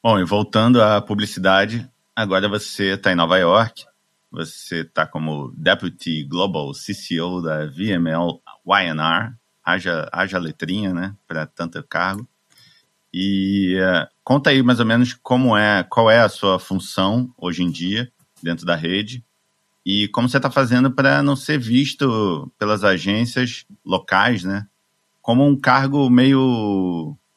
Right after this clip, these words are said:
decorativo, que n-, não é incomum, né? Por mais que a, acho até que a V M L Y N R e a, a Ogilvy também é outro exemplo, são redes bem integradas, né?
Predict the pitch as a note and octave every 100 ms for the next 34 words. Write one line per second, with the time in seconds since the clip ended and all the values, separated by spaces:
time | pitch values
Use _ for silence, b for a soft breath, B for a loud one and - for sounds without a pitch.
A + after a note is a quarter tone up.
0 | _ - G#2+ - A2+ G#2+ - G#2+ F#2+ -
1 | G#2+ - A2 A2 A#2+ C#3 C#3 A#2+ A2 G2+
2 | G2 G2 G2 G#2+ C3+ A#3+ F#3+ D3+ A#2 F#2
3 | b b - G#2+ A2+ - C3+ D3 A#2 F2+
4 | G2+ G2 F#2+ F#2+ F#2 E2 E2 G#2 G#2 E2+
5 | E2+ D2+ D2 G#1+ C2+ C#2 C#2+ D#2 G2 -
6 | D2+ D#2 D#2 E2 E2+ D#2+ D#2+ D2 F2 F#2+
7 | G2 _ _ - A2+ G#2+ A2 A2+ A2+ F2+
8 | F#2+ B2 D3 D3 C3 G#2 F#2 E2 G2+ G2
9 | G#2 F2 E2+ E2 D2+ C#2+ E2+ D#2+